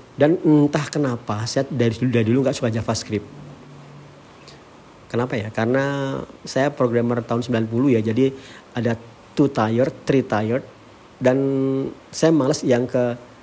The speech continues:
sorry, three tier itu oke, tapi yang restful sama aplikasi web itu sebenarnya terlalu, terlalu jelimet dan saya nggak suka, nggak suka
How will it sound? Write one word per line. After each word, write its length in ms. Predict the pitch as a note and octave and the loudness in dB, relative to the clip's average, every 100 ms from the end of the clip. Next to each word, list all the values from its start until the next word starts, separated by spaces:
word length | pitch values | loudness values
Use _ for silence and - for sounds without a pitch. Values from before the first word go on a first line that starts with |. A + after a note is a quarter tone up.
| - | -6
sorry, 240 | - D3 D3 - | 0 2 0 2
three 160 | D#3+ | 2
tier 320 | D#3 C#3+ E3+ | 2 0 0
itu 0 | F3 | 0
oke, 320 | A#2+ - A#2 | -2 2 0
tapi 240 | A2+ C3 F#3 | 2 2 2
yang 80 | C#3 | 2
restful 560 | C#3 - - D#3 D3+ | 0 -4 -2 2 2
sama 240 | D3 C3+ C3+ | 2 -2 -2
aplikasi 400 | C3+ C3+ B2+ A#2+ | -2 -2 0 0
web 80 | |
itu 160 | - D#3 | 0 0
sebenarnya 240 | C3+ D#3 | 0 -2
terlalu, 320 | C#3 A#2+ A#2+ A#2 A2 A2 A2 A2+ A2 | -2 0 0 -2 -4 -6 -6 -6 -4
terlalu 240 | A#2+ A#2+ B2+ | 0 2 2
jelimet 400 | A#2 G#2+ A#2 C3 | 2 2 0 0
dan 160 | B2 | -2
saya 160 | C3+ B2 | 0 0
nggak 80 | - | 0
suka, 160 | A#2+ G#2+ - - | -2 -4 -8 -4
nggak 180 | D3 | -4
suka 100 | - | -2